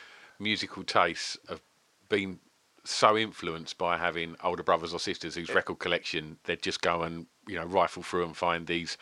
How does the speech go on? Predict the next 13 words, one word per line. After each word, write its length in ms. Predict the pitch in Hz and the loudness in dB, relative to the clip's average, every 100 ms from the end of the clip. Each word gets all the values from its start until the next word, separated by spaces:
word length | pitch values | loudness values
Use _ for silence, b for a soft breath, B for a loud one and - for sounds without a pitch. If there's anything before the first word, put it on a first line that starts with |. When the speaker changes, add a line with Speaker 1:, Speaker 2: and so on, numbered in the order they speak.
| B | B
Speaker 2:
Yeah. 260 | 143 127 - | 0 0 0
Speaker 1:
these 180 | 104 98 | -2 2
little 220 | 98 92 | 2 2
gems. 480 | 98 127 110 78 - | 4 4 4 -2 -2
Speaker 2:
Yeah. 200 | 139 110 | 0 4
Speaker 1:
But 100 | - 156 | 6 6
you 80 | |
mentioned 400 | 160 165 139 123 | 4 4 0 -6
Depeche 320 | - - 98 - | -6 2 2 4
Mode, 160 | 87 | 2
so 140 | - 98 | 4 4
let's, 240 | 117 - | 4 4
let's 240 | 110 - | 2 2